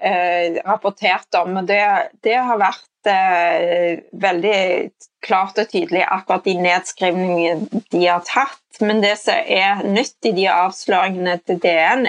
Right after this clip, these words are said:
er jo den enorme pengebruken og den mangelen på internkontroll som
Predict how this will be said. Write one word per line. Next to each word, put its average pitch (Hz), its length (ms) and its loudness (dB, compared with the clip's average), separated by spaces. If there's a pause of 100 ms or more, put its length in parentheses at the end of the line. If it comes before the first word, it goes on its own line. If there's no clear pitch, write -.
er 190 140 0
jo 202 100 0
den 185 180 0 (420)
enorme 196 720 2
pengebruken 180 680 0
og - 120 0
den 196 240 0
mangelen 202 640 0
på - 160 0 (120)
internkontroll 202 1040 -2
som 190 300 -4